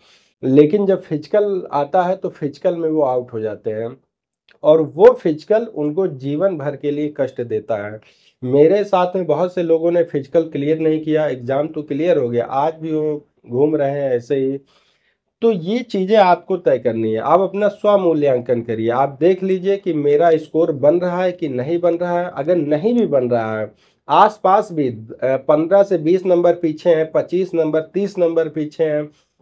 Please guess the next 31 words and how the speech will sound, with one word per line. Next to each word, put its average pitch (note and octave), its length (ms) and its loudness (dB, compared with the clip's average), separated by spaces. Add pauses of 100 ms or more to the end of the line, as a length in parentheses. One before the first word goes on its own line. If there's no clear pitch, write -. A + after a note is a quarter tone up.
आगे C#3 260 0
हैं, E3 160 4
कोई G#3 200 4
दिक्कत D3+ 340 0
नहीं। A#2+ 160 2
आप D3 160 0
अपने F#3+ 220 -4
फिजिकल F#3+ 460 -8
की G3 100 -8
तैयारी D#3 480 -2
शुरू F#3+ 260 -4
कर G3+ 160 -2
दिए। F3+ 260 -4
अब D3 160 -6
जब F#3 200 2
आपको F#3 340 0
वर्दी C#3+ 380 0
पानी G3 400 0
है F#3+ 120 0
तो F#3+ 160 -6
इसके D3+ 360 -6
लिए F#3+ 180 -2
नहीं, F3 180 0
किसी D3+ 300 -4
और E3 220 4
एग्जाम E3 320 0
के D#3+ 120 -6
लिए D#3+ 140 -6
आप D3+ 200 -4
तैयारी C#3+ 340 -2
करेंगे। C3+ 500 -8